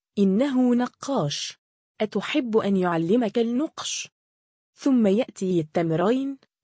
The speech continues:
الإجابة بنعم أو لا عن سؤال لا ترد إجابته صراحة في النص،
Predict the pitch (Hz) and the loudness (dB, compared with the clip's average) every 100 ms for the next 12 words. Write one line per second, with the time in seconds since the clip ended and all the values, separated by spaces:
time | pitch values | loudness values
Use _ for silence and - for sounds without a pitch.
0 | 208 196 160 156 196 240 202 190 170 170 | 0 0 0 0 2 2 2 0 -2 0
1 | 214 240 202 - 185 190 226 240 185 170 | 0 0 -2 0 2 2 2 2 0 -2
2 | - - 226 233 208 170 175 180 170 175 | -4 -2 0 0 0 0 0 0 0 0
3 | 254 202 - 160 165 160 240 254 220 180 | 0 0 0 0 -2 0 -2 -2 -4 -4
4 | - 175 196 247 - 170 175 165 170 165 | -2 0 0 0 -2 -4 -2 -2 -2 -2
5 | 170 233 - - - | -2 -2 -4 -10 -14